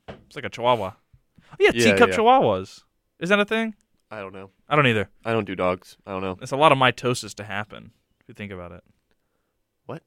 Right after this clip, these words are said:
Speaker 1: Mitosis.
Speaker 2: That, that has nothing to do with do-, what?
Speaker 1: To grow, it does have to do with how you grow. It's mitosis, bud. I hate to break it to you.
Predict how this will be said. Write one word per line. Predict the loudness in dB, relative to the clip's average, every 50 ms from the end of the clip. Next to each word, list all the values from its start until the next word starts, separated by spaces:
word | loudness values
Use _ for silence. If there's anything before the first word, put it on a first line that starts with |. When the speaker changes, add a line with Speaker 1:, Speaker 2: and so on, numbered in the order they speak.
| _ _ _ _ -10
Speaker 1:
Mitosis. | -8 -8 -6 -4 -4 -4 -4 -4 -4 -6 -6 -8 -12 -18 -20 _
Speaker 2:
That, | -20 -20 -20 _ _ _ _
that | -20
has | -20 -20 -18
nothing | -18 -18 -18
to | -18
do | -18 -18
with | -20 _ _
do-, | -18 -16 -16 -16 -12
what? | -6 -2 0 0 0 -2 _ _ _ _ _ _ _ -12
Speaker 1:
To | -10 -10
grow, | -8 -4 -2 2 2 4 4 4 2 2 -2 -4 _ _ _ _ -10
it | -8 -6 -2
does | 0 0 0 0
have | -2 -6
to | -8 -8
do | -10 -8 -6
with | -8 -4 0
how | 2 4
you | 4 4 2
grow. | 2 2 4 6 6 6 6 4 0 _ -20 -20 _ _ _
It's | -6 -2
mitosis, | 0 0 0 0 -2 -2 -2 -4 -6 -10 -6
bud. | -2 0 2 2 0 -2 -6 _ _ _ _ _ _ _ _ _ _ _ _ _ _
I | 0 2
hate | 4 4 2 2
to | 0
break | -4 -2 -2 -2 -2
it | -6 -10
to | -8 -6 -4
you. | -2 0 0 -2 -2